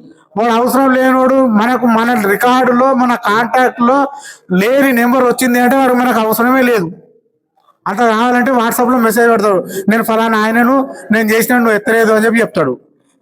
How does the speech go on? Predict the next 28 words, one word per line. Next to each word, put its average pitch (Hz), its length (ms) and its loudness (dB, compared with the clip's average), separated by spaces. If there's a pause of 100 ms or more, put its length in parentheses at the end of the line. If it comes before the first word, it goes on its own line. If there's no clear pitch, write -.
కాబట్టి 254 420 0
ఏంటంటే 233 320 0
దాంట్లో 220 680 0
మీ 226 260 2
పేరు, 247 480 0
మీరు 233 200 0
సేవ్ 233 220 0
చేసుకున్న 240 340 0
పేర్లు 226 340 0
కాకుండా 220 380 0 (400)
వేరే 226 280 0
నెంబర్లో 226 480 2 (120)
ఎత్తలేదు 240 540 2
అనుకుంటే 214 380 0
సగం 214 300 -2
శని 208 200 -2
పోతుంది. 165 340 0 (1600)
So 233 120 0
అది. 208 240 -2 (1200)
రెండోది 240 440 2
ఏం 247 120 2
చెప్పంటే 240 380 2
మీ 254 140 0
కేవైసీలో 240 600 2
అప్‌డేట్ 208 400 0
చేస్తానని 208 440 -2
చెప్పి 202 140 -2
అంటాడు. 165 320 -2